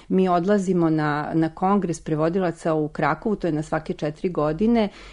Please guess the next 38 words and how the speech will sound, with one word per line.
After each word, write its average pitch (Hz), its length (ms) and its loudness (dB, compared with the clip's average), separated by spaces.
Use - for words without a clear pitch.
mi 170 180 2
se 185 140 -6
zaista 170 400 0
kao 180 180 -2
neka 175 260 -2
sekta 165 480 -2
okupljamo 196 720 0
I, 180 400 2
ovaj, 165 720 2
to 185 120 2
je 185 140 4
čudesno. 180 560 2
Kao 233 320 4
da 240 160 4
smo, 220 380 0
e, 185 320 0
potvrda 247 600 2
onoga 247 500 4
što 196 500 -2
Olga 202 340 2
u 190 80 2
stvari 196 400 0
sve 226 200 0
vreme 214 260 4
kroz 185 260 -6
svoje 196 240 2
knjige 196 320 2
poručuje, 185 580 0
a 190 60 2
to 214 200 0
je 208 80 4
da 180 160 0
se - 200 -4
identitet 190 800 0
stvara 190 320 2
na 175 140 2
osnovu 170 320 -2
kulture. 160 600 -4